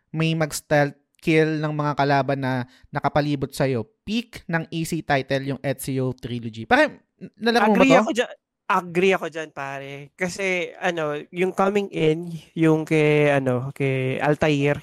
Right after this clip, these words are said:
Speaker 2: yung u-,
Speaker 1: Mm.
Speaker 2: pinakaunang re-, Assassin's Creed, sobrang taas ng hype niyan. Kasi, you have the open world, tapos stealth game. Eh, sobrang uso nun yung Metal Gear. Kaya parang talaga ako hinahype ng sobra yung, ano,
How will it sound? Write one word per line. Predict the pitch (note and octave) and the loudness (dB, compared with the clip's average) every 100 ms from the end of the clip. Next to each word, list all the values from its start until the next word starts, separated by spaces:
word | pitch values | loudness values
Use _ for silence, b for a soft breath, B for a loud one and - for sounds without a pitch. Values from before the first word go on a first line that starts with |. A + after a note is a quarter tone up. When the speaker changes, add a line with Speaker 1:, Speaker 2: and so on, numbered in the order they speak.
| C#3 | 0
Speaker 2:
yung | C3+ C#3 | 0 2
u-, | D#3 C#3 | 0 -2
Speaker 1:
Mm. | C#3+ | -8
Speaker 2:
pinakaunang | - D#3 D3 D#3 D3 D3 C#3+ C#3 | -2 0 2 2 2 0 -6 -4
re-, | C#3 C#3+ _ - | -6 -6 _ -6
Assassin's | - D#3+ D#3+ C#3+ | -2 0 -2 -4
Creed, | D3 C3+ B B B | -4 -4 B B B
sobrang | - F#3 F3 G3+ F#3+ | -2 0 2 0 0
taas | - D#3+ D#3+ | -2 -2 0
ng | F#3+ E3 | -2 0
hype | D#3+ D3 - | 0 -2 -4
niyan. | E3 F#3+ F3+ D#3 - | -2 -2 -4 -14 -6
Kasi, | E3 G#3 G#3 E3+ D3+ E3 _ - | -4 0 2 2 -2 -8 _ -4
you | D#3 | 0
have | F3 E3+ | 2 2
the | E3+ - | 0 2
open | F#3 G3 G3 G#3 | 2 4 2 2
world, | E3+ D#3+ E3+ A3 F#3+ F3+ - B B | 4 6 6 4 2 -6 -8 B B
tapos | E3 D#3+ F3+ - | -4 0 0 0
stealth | - D#3+ - | 2 0 0
game. | C#3+ D3+ D#3+ D#3 - | -2 0 0 -4 -2
Eh, | F3 F3+ D#3+ | 2 2 0
sobrang | E3+ E3 E3+ | -2 -2 -4
uso | D#3+ E3+ | -8 -8
nun | D#3 D#3 | -10 -10
yung | D#3 | -8
Metal | C#3+ D3 C#3 | -6 -4 -6
Gear. | C3 C3 | -6 -10
Kaya | C3 D#3 | -4 -2
parang | E3+ E3+ E3+ | 0 -2 0
talaga | E3 E3 D#3+ | 2 4 4
ako | |
hinahype | D#3 D#3 D#3 D3+ - | 4 2 2 0 -2
ng | D3+ | -6
sobra | - D3+ C#3 D3 C#3+ | -2 -2 0 -2 -2
yung, | C#3+ C#3 | -6 -8
ano, | C#3 C#3+ D3+ | -6 -6 -6